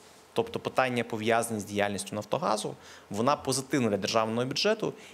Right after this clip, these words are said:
і становить приблизно сімдесят два мільярди гривень. Тобто відчуйте різницю. Мінус дев'яносто плюс сімдесят два. А, ця реформа стала можливою в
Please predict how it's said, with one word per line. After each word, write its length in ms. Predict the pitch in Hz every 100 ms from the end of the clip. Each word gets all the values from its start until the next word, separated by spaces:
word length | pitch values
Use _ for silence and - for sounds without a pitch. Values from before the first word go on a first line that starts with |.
| -
і 80 | -
становить 560 | - 127 160 160 135
приблизно 840 | - 123 127 156 170 139 131 123 -
сімдесят 640 | - - 117 117 - 147 110
два 200 | 110 127
мільярди 480 | 117 107 107 104 101
гривень. 340 | 104 92 - - - - - - - - - - -
Тобто 220 | - -
відчуйте 360 | 123 165 151 147
різницю. 500 | 135 123 107 - - - -
Мінус 460 | 113 147 151 123 107
дев'яносто 600 | 123 143 180 202 - 139
плюс 300 | 127 143 -
сімдесят 580 | 123 113 117 117 104
два. 260 | 95 90 - - - - - - - - - - - -
А, 400 | 107 101 98 - -
ця 260 | - - 165
реформа 800 | 165 - 214 240 214 175 143 -
стала 680 | - - 156 160 160 147 135
можливою 1000 | 117 127 131 180 214 190 151 135 117 107 - - - - 117
в 40 | 101